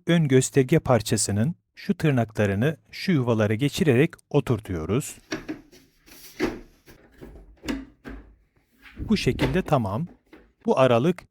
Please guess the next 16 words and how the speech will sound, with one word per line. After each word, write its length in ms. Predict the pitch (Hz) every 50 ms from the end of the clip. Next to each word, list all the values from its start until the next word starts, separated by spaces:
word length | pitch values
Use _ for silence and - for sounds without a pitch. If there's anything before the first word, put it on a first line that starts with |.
| _ _ -
üretimsel 680 | 139 147 151 - - 151 143 - - 180 175 165 135
bir 140 | 123 120 - -
aralık 420 | - 123 123 127 131 151 160 -
olup 360 | - 110 101 110 151 165 - - _ _ _ _ _ _ _ _ _ _ _
tasarımsal 800 | - - 151 - - 170 160 165 165 156 - - 180 175 156 120
bir 200 | 120 117 110 98
boşluk. 480 | 98 95 - - - 104 - - - - _ _ _ -
Parça 360 | - 170 165 - - 208 156
delikleri 520 | 135 127 123 117 - - 131 131 170 170 - -
bu 60 | 202
şekilde 500 | 190 - - 143 - - 123 123 143 143
birbirlerine 560 | 131 139 135 120 135 127 127 131 127 123 127 120
tam 320 | - - 156 139 131 123
denk 220 | 151 147 139 -
geldiği 360 | - 156 135 127 131 147 143 117
zaman 380 | - 104 101 113 135 180 190